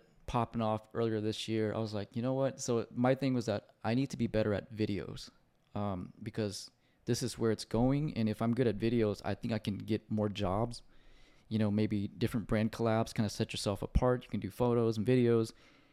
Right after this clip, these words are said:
And I wanted to be, like, early making videos so that, you know, I can be better at it.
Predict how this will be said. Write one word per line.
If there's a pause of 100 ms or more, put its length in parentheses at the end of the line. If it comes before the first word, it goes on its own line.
(300)
And
I
wanted
to
be,
like, (1080)
early
making
videos (120)
so
that,
you
know,
I
can
be
better
at
it.